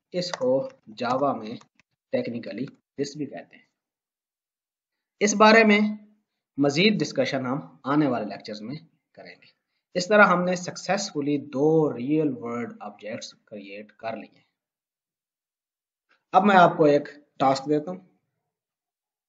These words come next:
ये हमारे पास दो objects हैं, dog one and dog two।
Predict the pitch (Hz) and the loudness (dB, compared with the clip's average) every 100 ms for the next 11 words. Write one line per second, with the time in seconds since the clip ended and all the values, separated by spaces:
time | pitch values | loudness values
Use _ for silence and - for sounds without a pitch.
0 | _ _ _ _ _ _ - 202 175 151 | _ _ _ _ _ _ 2 4 6 6
1 | 139 - 117 - - _ _ _ _ _ | 4 2 -2 -4 -16 _ _ _ _ _
2 | 131 139 107 120 110 - - _ _ 135 | 4 4 4 -4 -8 -12 -18 _ _ 0
3 | 139 131 135 135 127 110 113 107 - 107 | 0 2 0 0 -4 -6 -6 -8 -12 -18